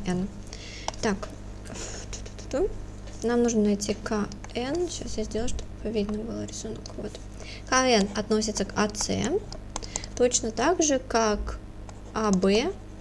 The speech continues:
относится к Б Н. Да, я взяла вот эту, вот это отношение. Подождите, а я неправильно его взяла, потому что К Н у меня из маленького треугольника. Значит, сторона из маленького треугольника должна быть сверху. Б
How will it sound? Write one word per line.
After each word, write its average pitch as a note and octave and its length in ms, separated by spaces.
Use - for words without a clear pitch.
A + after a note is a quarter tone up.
относится A3 560
к G#3+ 100
Б A#3+ 240
Н. G3+ 240
Да, A#3+ 200
я B3 160
взяла G#3+ 280
вот G3 160
эту, G3 320
вот G#3 160
это A3 200
отношение. F#3+ 880
Подождите, A#3 560
а G3+ 40
я A3 120
неправильно G#3 460
его F#3+ 120
взяла, F#3 320
потому G#3 240
что - 240
К G#3 200
Н B3+ 180
у A3 60
меня G3 160
из G3+ 100
маленького G3 520
треугольника. F#3+ 680
Значит, G#3 440
сторона G#3+ 420
из F#3+ 80
маленького F#3+ 400
треугольника A#3+ 480
должна G3 240
быть B3 120
сверху. F#3 400
Б G#3+ 240